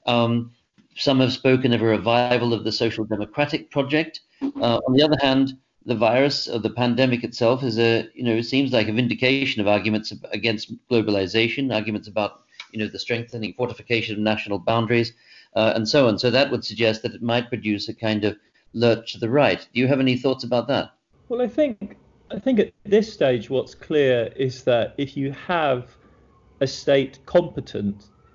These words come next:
Speaker 2: like that of South Korea, able to deploy technology, listen to its experts, act rapidly, and South Korea is a vibrant democracy, or you have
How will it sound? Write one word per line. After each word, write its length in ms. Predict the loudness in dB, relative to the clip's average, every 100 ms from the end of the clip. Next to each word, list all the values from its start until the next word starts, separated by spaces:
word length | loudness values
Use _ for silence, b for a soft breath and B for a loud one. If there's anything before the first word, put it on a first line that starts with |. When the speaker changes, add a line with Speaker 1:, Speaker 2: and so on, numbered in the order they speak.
| -4
Speaker 2:
like 480 | 0 0 -2 -6 -20 _ _ _
that 320 | -4 -4 -4
of 120 | -10
South 340 | -6 -2 -2 -4
Korea, 540 | -6 -2 -2 -4 -10 -16 _ -4
able 260 | -4 -4
to 120 | -8
deploy 420 | -8 -6 2 2 2
technology, 840 | -4 -8 -6 -4 -4 -6 -8 -6
listen 340 | -4 -6 -6
to 140 | -4 -4
its 160 | -2 -2
experts, 580 | -4 -6 -6 -4 -6 -6
act 300 | -4 -4 -6
rapidly, 640 | -6 -6 -10 -10 -8 -8 -10 -8
and 120 | -8
South 280 | 0 0 0
Korea 320 | -2 0 2 0
is 140 | 0
a 100 | -2
vibrant 600 | 2 2 2 0 -6 -6 -12 _ _
democracy, 600 | -8 -8 -10 -16 -16 -20 b b b b _
or 420 | 2 6 6 4 0
you 240 | 2 2
have 480 | 2 -2 -2 -2 -6